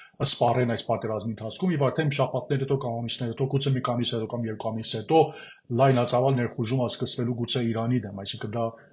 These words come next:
ը, Իրանի հարավ, արդեն Հայաստանի հարավում է լինելու։ Ը,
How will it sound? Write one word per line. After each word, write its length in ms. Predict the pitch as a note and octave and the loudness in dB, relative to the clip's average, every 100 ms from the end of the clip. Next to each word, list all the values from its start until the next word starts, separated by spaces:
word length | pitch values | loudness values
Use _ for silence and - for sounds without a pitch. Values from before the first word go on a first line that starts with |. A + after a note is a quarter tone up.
| _ | _
ը, 160 | A2 A#2 | -8 -4
Իրանի 260 | A#2 A2+ A2+ | -2 -2 -2
հարավ, 320 | G#2+ G#2+ A#2 | -2 -4 -4
արդեն 260 | A2 B2+ A2 | -4 -2 -2
Հայաստանի 400 | G#2+ - A2+ G#2+ | -4 -6 -6 -6
հարավում 360 | G#2 G#2 A#2 | -6 -8 -10
է 80 | G2+ | -14
լինելու։ 340 | G2+ - A#2+ - - - - _ _ - | -14 -14 -16 -20 -20 -20 -20 _ _ 2
Ը, 120 | F#3+ | 8